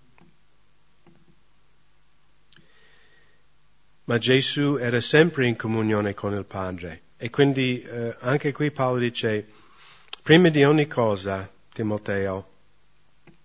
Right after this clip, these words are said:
non solo te, ma tutti i credenti, la cosa più importante è la preghiera." E qui abbiamo quattro tipo, ehm, o quattro parole usate qui.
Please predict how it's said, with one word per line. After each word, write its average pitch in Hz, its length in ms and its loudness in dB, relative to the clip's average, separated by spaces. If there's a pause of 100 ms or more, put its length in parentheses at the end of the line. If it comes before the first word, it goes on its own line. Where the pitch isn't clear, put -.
(140)
non 139 180 6
solo 165 300 4
te, 120 200 4
ma 117 140 2
tutti 185 300 0
i - 20 -8
credenti, 113 680 -2 (360)
la 120 100 -4
cosa 131 240 0
più 151 180 -2
importante 127 560 0
è 117 40 2
la 110 120 -2
preghiera." 110 600 -2 (320)
E 151 160 -2
qui 233 220 2
abbiamo 160 400 4
quattro 175 580 2
tipo, 131 720 2 (540)
ehm, 104 800 -4 (800)
o 120 120 -2
quattro 151 440 8
parole 131 540 2
usate 110 560 -2
qui. 107 340 -8